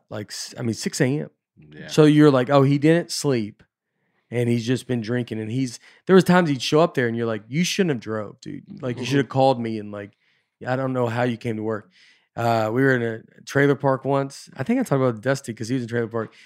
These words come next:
Speaker 1: reading water meters, and he was drunk, and he got real mad at me and threw a shoe at me in the trailer park. Like, we just looked like we belonged there,
Speaker 2: <laughs> Yeah.
Speaker 1: and we're, like, reading the water meters. Uh,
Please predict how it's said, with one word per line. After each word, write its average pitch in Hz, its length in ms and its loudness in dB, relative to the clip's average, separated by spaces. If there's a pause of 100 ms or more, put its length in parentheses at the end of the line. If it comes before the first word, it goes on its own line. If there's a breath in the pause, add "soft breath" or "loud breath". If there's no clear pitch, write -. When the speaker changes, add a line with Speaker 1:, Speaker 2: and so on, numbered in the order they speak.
(140 soft breath)
Speaker 1:
reading 139 220 2
water 127 240 4
meters, 131 400 0
and 117 100 -6
he 117 100 -4
was 107 160 -10
drunk, 123 360 0
and 120 60 -4
he 110 60 -4
got 110 140 -4
real 113 140 -4
mad 113 260 -2
at 113 60 -4
me 113 160 -6
and 104 160 -10
threw 117 140 -4
a 107 60 -4
shoe 120 360 -4
at 117 160 -2
me 120 140 -6
in 110 60 -6
the 110 60 -8
trailer 117 300 -4
park. 123 280 -8
Like, 139 160 4
we 143 80 6
just 143 200 0
looked 151 140 2
like 147 100 2
we 127 80 0
belonged 117 520 0
there, 139 280 4
Speaker 2:
<laughs> 190 200 8
Yeah. 165 220 2
Speaker 1:
and 127 120 0
we're, 131 140 2
like, 127 200 0
reading 123 200 -2
the 120 60 -2
water 113 300 -2
meters. 120 380 -8 (440 soft breath)
Uh, 120 580 6